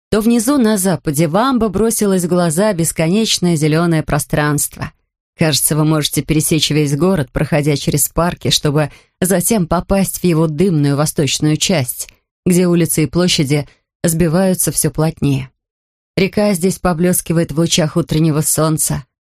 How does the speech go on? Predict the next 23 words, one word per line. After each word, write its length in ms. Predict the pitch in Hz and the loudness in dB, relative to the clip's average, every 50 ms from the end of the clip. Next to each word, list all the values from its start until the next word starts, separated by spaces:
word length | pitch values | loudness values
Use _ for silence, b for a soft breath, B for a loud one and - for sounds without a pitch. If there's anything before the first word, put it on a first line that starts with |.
| _ _ _ _ | _ _ _ _
Суда 460 | - - - 180 147 160 165 160 160 | -2 0 0 0 2 2 2 2 2
идут 260 | 160 139 160 151 - - | 2 0 -2 -2 0 0
вверх 420 | 165 147 156 170 185 190 - - | 0 2 2 2 2 0 0 0
или 140 | 165 151 156 | 0 2 2
вниз 300 | 151 151 156 156 - - | 2 2 2 2 0 -2
по 100 | - 139 | -4 -4
течению, 720 | - - 151 - - - 151 165 170 170 160 156 156 - _ _ _ _ _ _ - | -2 -2 0 0 0 0 0 0 0 0 0 -2 -2 -6 _ _ _ _ _ _ -4
то 80 | 214 | -2
по 200 | - - 220 208 | -2 0 -2 0
грязной, 500 | 175 202 202 196 202 208 175 185 185 170 | 0 0 0 2 0 0 0 0 -2 0
то 140 | - - 160 | -2 -2 -4
по 80 | - 160 | -2 -2
сверкающей 720 | - - 151 147 - - 151 156 156 147 143 - - 135 | -2 -2 -2 -4 -2 -2 -2 0 0 0 0 0 0 0
воде. 420 | 131 131 131 127 123 123 139 127 - _ _ _ _ _ _ | 0 0 0 0 -2 -2 -4 -4 -8 _ _ _ _ _ _
И 60 | - | 0
огромные 520 | - 165 151 185 208 214 208 196 180 165 160 | 0 0 0 0 0 0 2 2 2 0 0
стеклянные 600 | - - 170 - 170 170 165 160 156 151 151 151 | 0 -2 -4 -2 -2 0 0 2 2 2 0 0
башни 540 | 135 131 165 190 214 - - - 175 170 160 | -2 -2 -2 -2 -2 -2 -2 -2 -2 -2 -2
как 260 | - 143 135 139 139 | -2 -4 -4 -4 -4
будто 320 | 135 147 - - - 147 | -4 -4 -4 -2 -4 -2
сами 540 | 135 - - - 165 170 156 131 123 123 127 | -2 -2 0 0 0 0 2 0 0 0 0
выскакивают 760 | 135 135 135 - - 156 139 135 - - 143 139 135 127 - | -2 -2 -2 -2 0 -2 -2 -2 -2 -2 0 0 -2 -2 -2
там, 280 | - 160 170 185 190 | -2 -2 -2 -2 -4